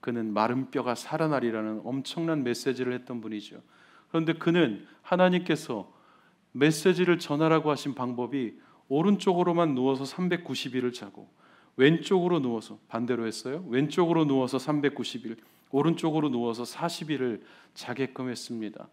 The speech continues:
지금 보면 기괴한 모습이죠. 여러분, 사람이 그렇게 잘 수 있나요? 뒤척이게 되죠. 그런데 에스겔 선지자는 메시지를 전하는 방식을 하나님이 명령하신 대로 한쪽 방향으로만 누워서 자는,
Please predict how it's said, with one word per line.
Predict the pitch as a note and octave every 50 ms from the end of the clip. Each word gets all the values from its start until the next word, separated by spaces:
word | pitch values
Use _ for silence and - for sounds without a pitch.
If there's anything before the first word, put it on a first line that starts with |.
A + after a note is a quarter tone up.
| _ _ _ _ _ _
지금 | - - D3 C3+ D3 D3 C#3
보면 | C3 C3+ C3+ C#3+ C#3+ C#3 B2 - - -
기괴한 | - - C3 A#2 C#3+ C#3 C3 C3+ C#3 C3+ B2+
모습이죠. | A2+ G#2+ G2+ - - - - - - A#2+
여러분, | C3 D3 D#3 F3+
사람이 | F3+ - - F#3 F3+ F#3 F#3 F#3+ F#3
그렇게 | F3+ - D3 C#3+ -
잘 | C#3+ - - A#2 A2+
수 | - - - C3+
있나요? | A#2+ A2+ A2 G#2+ G#2+ - - - _ - _ _ _
뒤척이게 | - D3 C#3 - - - D3+ C3+ C#3 C3+ A#2 A#2+ G#2
되죠. | G#2 F2+ - - - _ _ - - - - _
그런데 | - C3+ C3+ B2+ B2 C3 A#2
에스겔 | A#2 A#2+ - - D3 C3+ C#3+ C3
선지자는 | - C#3+ C3 A#2 B2 A2+ B2 A#2+ B2 C3+ C3+ A#2+ G2+ - - - - _ _
메시지를 | - B2+ C3+ C3+ - - E3+ D#3+ D#3 D#3 D3+ D#3 D3
전하는 | D3+ C#3 C3+ C#3 C#3 C#3 C3+ B2
방식을 | A#2 A#2+ A#2+ B2 A2+ - - A2+ B2 C3 B2+ G#2 - - - - _ - _
하나님이 | _ - - F3 F3 E3+ E3 E3+ E3 E3+ E3
명령하신 | C3 A#2 A#2 B2 C#3 D3+ E3 E3 D#3 C#3+ B2 - - A#2+
대로 | G#2+ G#2+ G2+ G#2+ -
한쪽 | - - G3+ G#3 G#3 - A3+ G#3 - -
방향으로만 | - D3+ C#3 C#3+ C#3 C3+ C3 B2+ B2 A#2+ A#2 B2+ B2 A#2+ G#2+
누워서 | G#2 A2+ A#2 A2+ G#2+ A2+
자는, | G#2 - - G2 G2 G2+